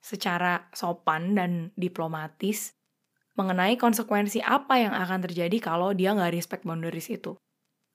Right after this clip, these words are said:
Tapi di satu malam di bulan Juli ini, gue dapet chat panjang banget dari kakak gue yang intinya adalah dia nge-screenshot chat permintaan maaf bokap gue ke gue. Karena berhubung gue ngeblok nomornya bokap,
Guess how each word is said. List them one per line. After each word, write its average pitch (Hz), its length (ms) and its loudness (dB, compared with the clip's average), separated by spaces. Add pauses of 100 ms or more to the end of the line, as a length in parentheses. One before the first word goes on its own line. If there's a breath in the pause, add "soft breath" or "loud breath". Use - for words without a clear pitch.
(720)
Tapi 302 240 2
di 262 80 4
satu 208 320 0
malam 220 480 2
di 185 80 4
bulan 175 320 0
Juli 175 400 -2
ini, 180 320 -6 (720)
gue 285 240 4
dapet 233 400 0
chat 220 240 -4
panjang 175 560 0
banget 160 480 -2
dari 170 240 -4
kakak 175 320 -4
gue 185 320 -2
yang 185 160 -2
intinya 208 480 0
adalah 170 560 -4 (240)
dia 214 240 6
nge-screenshot 208 800 0 (400)
chat 196 320 -2
permintaan 175 560 -4
maaf 175 400 -4
bokap 175 320 -6
gue 175 180 -2
ke - 140 -12
gue. 208 240 -10 (400)
Karena 196 240 2
berhubung 196 480 4
gue 185 80 8
ngeblok 175 720 2
nomornya 170 400 -2
bokap, 165 400 -4